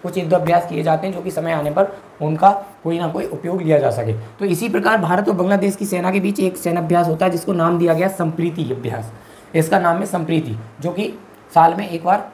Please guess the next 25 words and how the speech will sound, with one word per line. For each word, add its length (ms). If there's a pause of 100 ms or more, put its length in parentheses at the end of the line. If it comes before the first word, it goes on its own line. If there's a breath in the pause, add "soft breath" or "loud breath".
(120)
कराया 180
जाता 260
है। 160 (840)
अब 80
बात 260
कर 80
लेते 160
हैं 80
भारत 260
और 40
बांग्लादेश 440
के 80
बीच 240
चलने 200
वाली 220
दो 120
ट्रेन। 260 (340 loud breath)
देखिए, 240
भारत 360
और 80
बांग्लादेश 400
के 140
बीच 200
जो 140
है 380